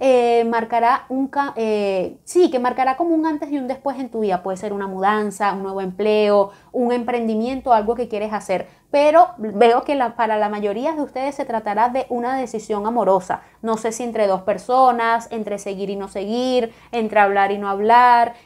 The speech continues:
entre comprometerte y no comprometerte. Pero la carta de la templanza te dice, tú vas a encontrar la solución.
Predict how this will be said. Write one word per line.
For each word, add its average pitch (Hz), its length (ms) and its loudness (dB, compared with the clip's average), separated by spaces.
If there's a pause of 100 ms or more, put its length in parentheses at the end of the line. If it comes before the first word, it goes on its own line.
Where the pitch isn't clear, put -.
entre 226 260 -4
comprometerte 214 640 -4
y 233 40 -8
no 220 120 -4
comprometerte. 214 840 -4
Pero 254 340 2
la 226 100 -6
carta 208 280 0
de 262 40 2
la 254 140 2
templanza 226 460 -2
te 247 100 -8
dice, 190 360 -6
tú 226 120 -4
vas 233 160 4
a - 20 -2
encontrar 208 400 0
la 190 100 -6
solución. 185 600 -4